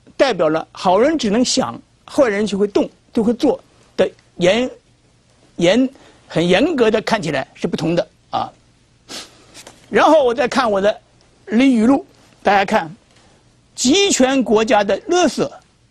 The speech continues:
不会丢在马路上，只会丢在电视里。为什么集权国家的电视不好看？因为没有李敖这种节目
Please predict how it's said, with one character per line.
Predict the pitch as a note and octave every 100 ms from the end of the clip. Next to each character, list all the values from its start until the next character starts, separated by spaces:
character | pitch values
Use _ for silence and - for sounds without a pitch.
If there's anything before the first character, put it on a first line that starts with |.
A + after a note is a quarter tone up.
| _ _ F#3 -
不 | B3+ D4+
会 | D4+ A3+
丢 | F3+ F3 B3 A#3
在 | A3 D#3
马 | D#3 A#2+
路 | D#3 D#3+
上， | D3 B2+ _ _ _ _ _ _
只 | - G3+ F#3+ G3+
会 | E4 C#4 G3
丢 | E3 A#3+ A#3+
在 | G#3 F3+ D3+ -
电 | B3+ G3
视 | D#3 G3+
里。 | D3 A2 - _ _ _ _ - - _ _ _ _ _ _ _ _ -
为 | E4+ C#4
什 | C#4
么 | C4
集 | -
权 | B3+ A#3+
国 | G3+
家 | G3+ G3+
的 |
电 | G3+ G#3+ G3
视 | G#3
不 | E3+ A3
好 | E3
看？ | D#3 G#3+ - _ _ _ _ _ -
因 | C#4+ C#4+
为 | B3 B3 - _ _ _ _ _ _ _ _ _ _ _ _ _ _ _ _ _ _ _ _ _ _ _ -
没 | D4 F4+
有 | D4 C#4+
李 | G3+ E3+
敖 | G3
这 | G#3
种 | F#3+ E3
节 | D#3
目 | F3 F#3